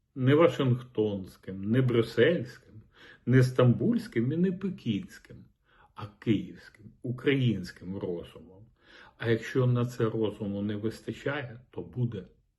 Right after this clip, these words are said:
горе, яке, власне, і прийшло на нашу українську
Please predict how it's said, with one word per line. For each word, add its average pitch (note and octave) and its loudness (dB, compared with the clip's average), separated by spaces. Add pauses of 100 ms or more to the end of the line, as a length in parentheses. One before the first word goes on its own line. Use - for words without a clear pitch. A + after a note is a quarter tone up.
(140)
горе, - -12 (480)
яке, A2 -6
власне, A2 -6 (120)
і - -14
прийшло F2 -14 (440)
на F#2+ -12
нашу A2 -6 (100)
українську F2 -18